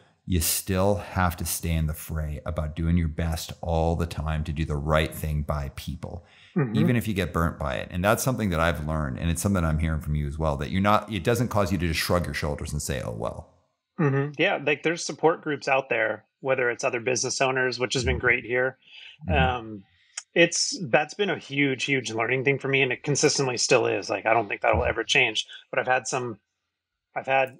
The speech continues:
Speaker 2: I have a specific example, don't need to get into it, but where
Speaker 1: Mm-hmm.
Speaker 2: someone, I knew that they were wrong about an opinion about me, without a doubt.
Speaker 1: Mm-hmm.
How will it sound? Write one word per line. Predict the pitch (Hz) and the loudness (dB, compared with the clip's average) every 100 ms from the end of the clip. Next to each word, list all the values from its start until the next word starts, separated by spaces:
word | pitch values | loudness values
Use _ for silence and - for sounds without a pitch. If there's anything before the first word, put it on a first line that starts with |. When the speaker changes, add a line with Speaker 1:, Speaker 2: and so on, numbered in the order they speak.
| - | 0
Speaker 2:
I | |
have | 151 | 2
a | 151 | 2
specific | - 160 - 151 139 | -2 -2 0 0 0
example, | 135 147 143 147 143 | 0 0 0 0 0
don't | 156 | 0
need | 143 131 | -2 -2
to | |
get | 131 135 | 0 0
into | 135 147 143 | 0 0 0
it, | 151 147 | 0 -2
but | 143 123 135 _ | 0 0 -2 _
where | - 139 | 2 2
Speaker 1:
Mm-hmm. | |
Speaker 2:
someone, | - 147 139 127 113 143 _ | 2 0 0 -2 -8 -16 _
I | 135 | 2
knew | 135 131 | 2 0
that | 135 | 0
they | 139 | 0
were | 131 139 | 0 0
wrong | 139 123 120 120 _ _ _ _ | 2 0 0 -6 _ _ _ _
about | 123 123 | 4 4
an | 120 | 4
opinion | - 170 135 | 0 0 0
about | 110 107 | -2 -2
me, | 107 101 - _ | -4 -8 -12 _
without | 135 - - 127 135 | -2 -2 2 4 4
a | 131 | 2
doubt. | 123 113 101 _ - - - - - | 0 0 -2 _ -20 -18 -16 -10 -8
Speaker 1:
Mm-hmm. | 92 | -6